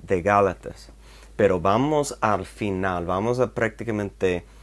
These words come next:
termin-, a comenzar con el punto final que Pablo está haciendo. Entonces, vaya conmigo a Gálatas, capítulo seis, verso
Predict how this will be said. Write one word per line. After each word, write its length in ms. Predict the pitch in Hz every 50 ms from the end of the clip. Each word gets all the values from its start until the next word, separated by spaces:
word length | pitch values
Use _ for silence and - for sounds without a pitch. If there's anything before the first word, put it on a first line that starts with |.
| - - - - - - - - - - - - - -
termin-, 580 | - 107 104 98 101 101 101 98 92 95 - -
a 260 | - 98 92 90 - -
comenzar 800 | - 110 101 98 90 85 - 120 120 123 120 110 101 - - -
con 460 | - 113 104 95 92 92 - - - - - - - - - - - - - - - - - - -
el 220 | - 101 98 92 -
punto 920 | - - - - - 127 127 135 131 127 120 - - 95 87 87 87 98 107 - - - - - - - - - - - - - - -
final 800 | - - - 110 98 92 92 95 104 104 101 92 85 85 - - -
que 140 | - 104 98
Pablo 380 | - - 98 98 98 104 107 104
está 240 | - - 101 92
haciendo. 500 | 90 - - - 98 95 90 85 80 87 - - - - - - - -
Entonces, 720 | - 92 92 - - 113 110 107 - - - - - - - - - - - - - - - - - -
vaya 320 | - 95 95 95 101 104
conmigo 380 | - 117 110 107 98 87 87 87
a 40 | 85
Gálatas, 560 | 90 90 85 85 82 - - - - - - - - - -
capítulo 480 | - 85 - 104 95 - 113 120 110 98
seis, 380 | - - 73 71 - - - - - - - - - - - - - - - - - - - - - - - - - - - - - - - - - - - - - - - - - - - - - - - - - - -
verso 640 | 104 92 98 101 104 101 - - 120 110 107 110